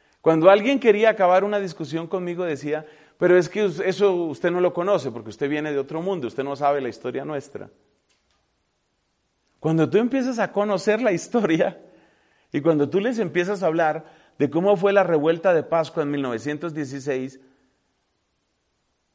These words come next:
entonces ya la persona ya no puede utilizar ese argumento. Entonces se necesita historia y se necesita literatura y se necesitan idiomas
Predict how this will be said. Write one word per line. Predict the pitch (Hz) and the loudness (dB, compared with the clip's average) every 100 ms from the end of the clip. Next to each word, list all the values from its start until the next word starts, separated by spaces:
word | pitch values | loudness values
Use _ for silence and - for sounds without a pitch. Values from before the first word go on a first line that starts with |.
| - | -10
entonces | 123 147 151 185 156 - - _ _ _ 139 | -6 -4 -2 -4 -4 -12 -20 _ _ _ -8
ya | 143 | 2
la | 160 170 | 4 6
persona | 196 170 196 196 | 4 6 6 6
ya | 196 190 | 6 6
no | 202 | 6
puede | 202 208 | 8 8
utilizar | 220 226 208 196 226 | 8 4 4 6 6
ese | 196 156 | 6 4
argumento. | 156 147 135 110 104 123 135 _ _ _ _ _ _ _ _ _ _ _ _ _ _ _ | 0 0 -4 -6 -6 -10 -10 _ _ _ _ _ _ _ _ _ _ _ _ _ _ _
Entonces | 139 156 202 226 233 | 2 8 8 8 4
se | 226 | 4
necesita | 185 156 147 185 233 | 2 0 -4 2 2
historia | 202 - 262 254 202 | 2 0 2 4 4
y | 147 | 0
se | 156 | -2
necesita | 151 151 143 170 220 | -6 -8 -8 0 2
literatura | 214 165 175 160 208 277 196 135 - - _ _ _ _ _ _ _ _ | 2 0 0 0 0 4 6 4 2 -18 _ _ _ _ _ _ _ _
y | 160 | 4
se | 185 | 6
necesitan | 190 151 160 170 180 226 | 6 4 -2 -2 0 2
idiomas | 185 165 240 247 175 156 - | 2 0 0 0 -2 -8 -12